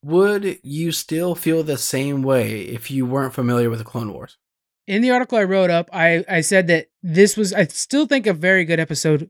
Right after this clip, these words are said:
Speaker 2: just because it's a heist. There's a heist going on and stuff like that. It was still very good. There's no doubt, though, the Clone Wars thing made it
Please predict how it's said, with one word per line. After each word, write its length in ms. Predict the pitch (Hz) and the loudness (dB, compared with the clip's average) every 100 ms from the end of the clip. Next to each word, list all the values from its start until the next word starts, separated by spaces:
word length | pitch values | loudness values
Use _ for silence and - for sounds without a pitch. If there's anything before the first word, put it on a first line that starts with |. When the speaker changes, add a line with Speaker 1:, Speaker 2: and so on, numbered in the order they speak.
| _ 147 | _ 0
Speaker 2:
just 160 | 180 | 0
because 240 | 180 170 147 | 4 2 2
it's 80 | |
a 60 | 143 | -4
heist. 400 | - 165 175 - | 2 4 4 2
There's 140 | 156 | -4
a 40 | 147 | 2
heist 280 | 151 156 - | 4 2 2
going 240 | 165 160 | 0 2
on 100 | 156 | 2
and 80 | 151 | 0
stuff 120 | 160 | 0
like 120 | 151 | 0
that. 160 | 156 156 | 2 2
It 60 | 170 | 2
was 160 | 180 | 0
still 200 | - 262 | 0 -2
very 240 | 180 175 160 | 2 2 2
good. 340 | 160 165 185 _ _ _ _ _ _ _ - | 0 0 -2 _ _ _ _ _ _ _ 0
There's 240 | 180 175 | 0 2
no 240 | 180 196 202 | 0 0 2
doubt, 340 | 185 180 156 | 0 0 -2
though, 160 | 151 147 | -2 -2
the 100 | 143 | -2
Clone 300 | 165 165 156 | 2 2 2
Wars 240 | 151 139 | 0 0
thing 320 | 147 139 135 | -2 -2 0
made 180 | 143 | 0
it 100 | 135 | 0